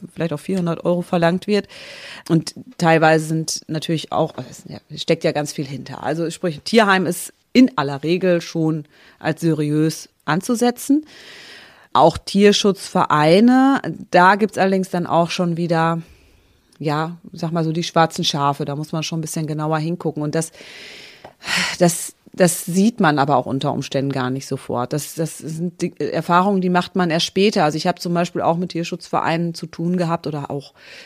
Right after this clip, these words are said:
Kunden, die eben ihre Hunde aus, aus Tierschutzvereinen oder über Tierschutzvereine bezogen haben.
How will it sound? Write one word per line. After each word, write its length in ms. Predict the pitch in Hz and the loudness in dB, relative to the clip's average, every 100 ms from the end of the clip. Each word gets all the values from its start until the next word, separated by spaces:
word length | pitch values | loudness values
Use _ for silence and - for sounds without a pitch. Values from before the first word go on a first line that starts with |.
| _ | _
Kunden, 480 | - 214 220 208 202 | 2 8 8 8 6
die 200 | 190 180 | 6 6
eben 200 | 170 170 | 6 6
ihre 220 | 156 165 | 4 2
Hunde 420 | 165 175 180 175 113 | 2 0 0 0 -2
aus, 280 | 147 156 | -2 -4
aus 340 | - 117 147 - | -6 -6 -6 -6
Tierschutzvereinen 960 | - 180 170 - 170 101 165 165 160 156 | -4 -2 -4 -8 -6 -2 -2 -2 -4 -6
oder 220 | 143 143 147 | -8 -10 -12
über 200 | - 160 | -8 -8
Tierschutzvereine 640 | - 170 160 - 113 156 | -4 -6 -6 -4 -4 -2
bezogen 460 | 156 147 175 180 175 | -6 -4 -2 0 0
haben. 240 | 165 160 | 0 -2